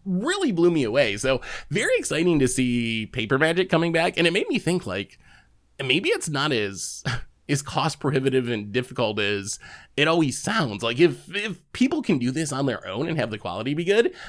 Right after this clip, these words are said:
that makes me even sadder that, like, S C G doesn't bother to put on the stream for all their events, or Wizards doesn't bother to do it for all their events. But I guess it's nice to know that the community can pick up that mantle, and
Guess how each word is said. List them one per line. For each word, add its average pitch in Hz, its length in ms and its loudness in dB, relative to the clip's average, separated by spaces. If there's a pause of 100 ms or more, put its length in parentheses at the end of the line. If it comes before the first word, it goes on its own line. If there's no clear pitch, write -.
(180)
that - 300 0
makes 285 260 0
me 285 60 0
even 202 240 2
sadder 120 420 -2
that, 90 160 -6
like, 95 300 -4
S 107 140 -2
C 147 120 -4
G 165 300 -2
doesn't 101 340 -6
bother 101 300 -4
to 107 120 -4
put 101 220 -6
on 104 220 -2
the 139 100 2
stream 202 400 -2
for - 160 -6
all 101 140 -2
their 95 200 -6
events, 90 360 -6
or 139 100 -2
Wizards 175 400 2
doesn't 127 280 2
bother 117 300 -2
to 123 160 -4
do 127 160 0
it 117 280 0
for 120 100 -2
all 113 80 0
their 113 160 -2
events. 113 340 -2 (380)
But - 100 2
I 185 60 4
guess 277 220 0
it's - 160 -2
nice 131 240 -4
to - 100 0
know 120 160 0
that 107 340 -2
the 147 140 2
community 175 460 2
can 107 160 -4
pick 117 180 -4
up 113 100 2
that 113 160 -6
mantle, 98 520 -6
and 110 220 -4